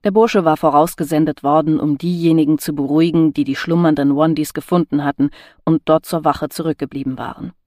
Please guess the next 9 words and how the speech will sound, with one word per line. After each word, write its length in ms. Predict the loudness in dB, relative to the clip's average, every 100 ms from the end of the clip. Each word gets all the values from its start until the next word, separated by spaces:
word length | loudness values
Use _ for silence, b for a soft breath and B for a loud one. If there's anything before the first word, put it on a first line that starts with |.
| _ _ _ _ _ _ _ _ -2
Er 120 | -2
selbst 420 | 2 0 0 -4
wusste 240 | -6 -2 0
noch 180 | 0
nicht, 220 | 0 -4 -6
was 140 | -6
er 80 | -4
erwarten 460 | -4 -4 -6 -6
sollte. 340 | -8 -8 -12